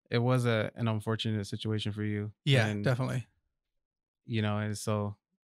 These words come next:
Speaker 1: I mean, yeah, it happens. And it's one of those things where, you know, it's not like a, I don't wanna get too far into it, but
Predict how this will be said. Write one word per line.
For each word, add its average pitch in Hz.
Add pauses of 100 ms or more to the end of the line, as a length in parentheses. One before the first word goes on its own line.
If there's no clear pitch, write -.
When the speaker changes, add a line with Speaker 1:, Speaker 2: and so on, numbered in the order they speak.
(160)
Speaker 1:
I 110
mean, 113
yeah, 120
it 120
happens. 151
And 139
it's 139
one 165
of 160
those 131
things 123
where, 110 (520)
you 120
know, 110 (380)
it's 127
not 165
like 139
a, 101 (1040)
I 117
don't 127
wanna 127
get 110
too 131
far 113
into 120
it, 110
but 107